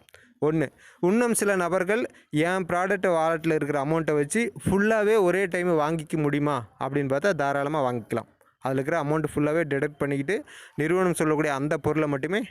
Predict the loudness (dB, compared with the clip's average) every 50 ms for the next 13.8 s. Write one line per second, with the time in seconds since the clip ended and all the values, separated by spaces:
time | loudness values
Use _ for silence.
0 | -14 -12 -4 -2 0 0 2 0 0 0 -2 -2 -2 -2 -4 -4 -2 -2 -2 0
1 | 0 0 0 0 0 0 0 0 0 -2 0 0 0 0 0 -2 -2 -4 -6 -12
2 | _ _ -6 -4 -4 -2 -2 -2 -2 0 -2 -4 _ _ _ _ _ _ _ _
3 | -6 -4 -2 -2 -2 -4 -6 -8 -10 -20 -20 -20 -18 -8 -2 -2 0 0 0 0
4 | 0 2 2 2 2 0 0 -2 -2 -2 -2 -2 -2 -2 -2 -6 -12 -20 _ _
5 | _ _ -6 -4 -2 0 0 0 -2 -2 -4 -4 -2 -2 0 0 0 0 2 2
6 | 2 2 2 2 2 0 0 0 0 0 2 0 0 0 0 0 0 0 2 2
7 | 0 -2 -4 -6 -12 -8 -4 -2 0 0 0 0 0 0 0 0 2 2 2 2
8 | 2 0 0 0 0 0 -2 -2 0 0 -2 0 2 0 2 2 0 0 0 0
9 | 0 0 2 2 2 2 0 0 -2 -2 -2 -2 -2 -2 -2 -2 0 0 0 0
10 | 0 -2 -2 -2 -2 -2 -2 -2 0 0 0 -2 -2 -6 -12 -20 -12 -4 0 0
11 | 2 2 2 2 2 0 0 -2 -2 -2 0 0 0 2 2 0 0 0 0 0
12 | 0 0 0 0 -2 -4 -8 -12 -10 -6 -2 0 0 2 2 0 0 -2 -2 -2
13 | -2 -2 -2 -2 -2 -2 0 0 0 0 0 0 0 -2 -2